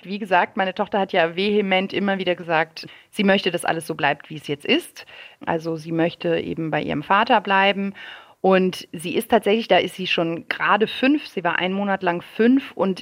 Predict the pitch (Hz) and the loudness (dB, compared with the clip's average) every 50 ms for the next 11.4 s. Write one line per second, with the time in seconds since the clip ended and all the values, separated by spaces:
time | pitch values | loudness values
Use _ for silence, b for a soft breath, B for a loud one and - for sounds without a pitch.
0 | - - 190 196 - - - - 180 175 - - 190 175 175 175 175 165 165 175 | -4 -2 -2 -2 0 2 2 2 2 2 0 -2 0 0 2 0 0 -2 -4 -4
1 | 175 - - 180 175 165 151 165 151 - 139 143 139 143 160 170 - - - - | -4 -2 2 2 2 2 2 -2 -8 -8 -8 -6 -4 -4 -4 -4 -4 -8 -8 -4
2 | 127 123 131 135 143 151 147 151 - - 170 165 165 156 B B B B B B | -2 0 0 0 0 -2 -4 -4 -2 -2 -2 -2 -2 -2 B B B B B B
3 | B B - 135 - 170 - 180 196 180 175 175 - - - 180 196 - 220 190 | B B -4 -2 -2 -2 0 2 4 4 4 4 2 0 0 0 0 0 -2 -4
4 | 220 - - 208 185 180 170 170 165 160 151 170 175 156 160 160 160 160 185 - | -2 0 2 2 4 4 4 4 2 2 0 -2 -2 -2 0 2 2 2 2 0
5 | - - 180 196 208 208 - - 175 165 175 165 160 165 170 170 165 - - 175 | -2 0 2 2 0 2 0 -2 -2 -2 0 0 0 0 -2 -4 -4 -2 0 0
6 | 165 175 170 170 165 170 170 - - 170 175 190 202 196 B B B B B B | 0 2 0 -2 -2 -2 -4 0 4 4 6 6 4 2 B B B B B B
7 | B B B B _ - 202 196 190 180 160 190 233 240 - - 214 208 202 214 | B B B B _ 4 4 4 4 4 0 -2 -2 -2 -2 -2 2 2 4 2
8 | 247 - 87 - - - - - - 175 180 185 - 180 190 196 - - 202 202 | 2 0 -4 -10 -14 -16 -10 -8 -6 -4 -2 0 2 2 2 2 2 2 2 2
9 | 214 202 - 190 180 160 160 165 180 202 226 240 240 - - 190 190 180 180 180 | 2 2 2 2 4 4 4 4 6 6 6 6 6 4 4 4 4 4 4 2
10 | - _ _ _ _ - - - 185 180 196 - 214 175 180 - - - 156 - | -4 _ _ _ _ -14 -6 -2 -2 0 0 -2 -6 -8 -10 -12 -12 -14 -12 -10
11 | - - 202 214 233 240 240 240 | -8 -4 -2 0 2 2 2 0